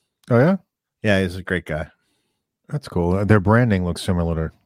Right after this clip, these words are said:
Speaker 1: to someone I know.
Speaker 2: Yeah, ori-, <laughs> ori-,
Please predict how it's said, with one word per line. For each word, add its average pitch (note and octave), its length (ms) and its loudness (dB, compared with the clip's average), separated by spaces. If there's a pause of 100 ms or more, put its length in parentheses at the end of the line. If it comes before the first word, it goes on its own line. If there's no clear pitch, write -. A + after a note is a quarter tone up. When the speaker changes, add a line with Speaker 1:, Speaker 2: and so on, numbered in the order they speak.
(160)
Speaker 1:
to F2 100 -4
someone E2+ 300 -4
I D#2+ 100 -2
know. D#2 240 -6 (960)
Speaker 2:
Yeah, F3 420 6
ori-, F3+ 300 2
<laughs> C3+ 720 -2
ori-, C#3+ 320 0